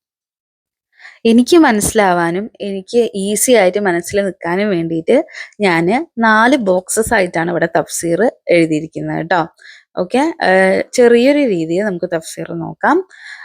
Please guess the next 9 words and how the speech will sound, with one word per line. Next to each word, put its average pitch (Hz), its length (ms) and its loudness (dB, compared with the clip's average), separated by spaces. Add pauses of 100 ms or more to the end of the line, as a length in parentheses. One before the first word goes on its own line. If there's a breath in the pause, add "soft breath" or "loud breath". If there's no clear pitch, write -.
(140 loud breath)
ഏഹ്, 175 500 2 (140)
ഫസ്റ്റത്തെ 185 440 -2
ആയത്ത്, 165 400 0 (200)
ഒന്നാമത്തെ 180 440 -4
ആയത്ത് 165 300 -2
ഏതാ? 170 260 0 (560 soft breath)
"ഖുൽ 220 280 4
ഹുവല്ലാഹു 190 1160 0 (200)
അഹദ്." 180 460 -2